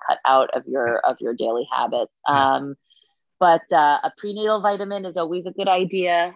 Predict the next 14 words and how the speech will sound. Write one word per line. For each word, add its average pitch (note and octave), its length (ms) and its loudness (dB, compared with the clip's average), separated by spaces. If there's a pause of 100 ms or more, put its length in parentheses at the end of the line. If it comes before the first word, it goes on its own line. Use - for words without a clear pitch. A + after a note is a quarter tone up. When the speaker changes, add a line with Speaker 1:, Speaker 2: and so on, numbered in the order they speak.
Speaker 1:
Um, D3 760 -6 (180)
for D#3 140 2
men, D#3+ 340 2
a, C#3+ 400 -2
a - 20 0
regular C#3+ 340 0
multivitamin, E3+ 1080 -2 (100)
um, D3+ 340 -4
can D3+ 160 -10
be D#3 120 -4
very D3+ 260 -2
helpful. D3 560 -4 (380)
Um, C#3+ 600 -2 (160)
and, C#3+ 680 -4